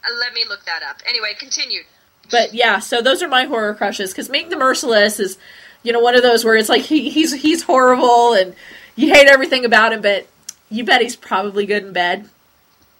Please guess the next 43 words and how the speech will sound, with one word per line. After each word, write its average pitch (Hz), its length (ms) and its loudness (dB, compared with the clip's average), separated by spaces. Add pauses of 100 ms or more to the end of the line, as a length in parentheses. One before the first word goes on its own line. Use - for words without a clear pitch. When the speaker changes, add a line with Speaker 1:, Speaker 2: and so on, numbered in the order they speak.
(340)
Speaker 2:
That's 208 140 -12
Speaker 1:
Yeah, - 100 4
Speaker 2:
probably, 254 140 2
Speaker 1:
and 240 100 2
Speaker 2:
like, - 100 -6
the - 80 -2
Speaker 1:
Max 214 100 -6
von 226 100 0
Speaker 2:
only 247 160 -4
Speaker 1:
Sydow 277 240 -6
can 254 280 -14
count 254 280 -12
'cause 233 140 -14
he 233 100 -18
was 196 200 -10
in 202 80 -20
The 202 80 -10
Exorcist. 196 580 -10
Speaker 2:
Exactly, 349 560 2
he 330 100 -4
was - 140 -12
Father 214 280 -2
Speaker 1:
So 240 60 -10
Speaker 2:
Merrin. 247 300 -2
Speaker 1:
there 185 200 -6
you 190 100 -14
go. 196 380 -8 (500)
Speaker 2:
And 220 160 0
then, 226 180 -4
uh, 214 140 2
Brian 226 400 0
Blessed, 226 400 -2
just 220 200 -6
because 202 460 -6
you 247 140 -12
know 233 220 2
you'd 190 220 -6
have 190 200 -8
fun 170 200 -10
in 165 80 -16
bed 156 180 -8
with 147 120 -18
him. - 220 -18